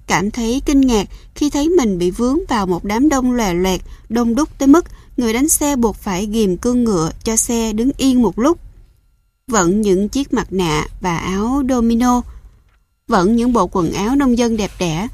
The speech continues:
mới chỉ ba ngày trước còn làm cho cô bất ngờ bởi quá sặc sỡ và đẹp đẽ. Vẫn những lời bỡn cợt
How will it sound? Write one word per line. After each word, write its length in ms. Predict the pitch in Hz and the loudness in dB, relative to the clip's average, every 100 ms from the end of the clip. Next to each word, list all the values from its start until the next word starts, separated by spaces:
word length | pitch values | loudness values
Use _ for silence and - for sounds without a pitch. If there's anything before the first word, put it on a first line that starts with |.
| - - - | -14 -12 -4
mới 120 | - | -2
chỉ 160 | 220 | -2
ba 180 | 208 214 | 0 2
ngày 260 | 208 202 151 | 2 0 0
trước 200 | - 262 - | -2 -2 0
còn 160 | 220 | 0
làm 240 | 190 170 160 | 0 0 -2
cho 120 | 233 - | -4 -2
cô 140 | 247 | 0
bất 220 | 285 - | 0 0
ngờ 300 | 240 208 185 185 | 2 4 2 -2
bởi 280 | 185 170 170 | -4 -2 -4
quá 260 | - 233 269 | -2 -2 0
sặc 280 | 254 - | -2 -4
sỡ 260 | - 202 - | -4 -2 -2
và 120 | 254 | -2
đẹp 160 | 170 - | -2 -2
đẽ. 320 | 185 - 254 320 - - - _ _ | -4 0 -2 -2 -8 -20 -20 _ _
Vẫn 220 | 233 202 | 2 4
những 180 | 220 240 | 2 2
lời 140 | 208 | 0
bỡn 240 | 175 160 226 | 0 -2 0
cợt 260 | 233 185 | 0 0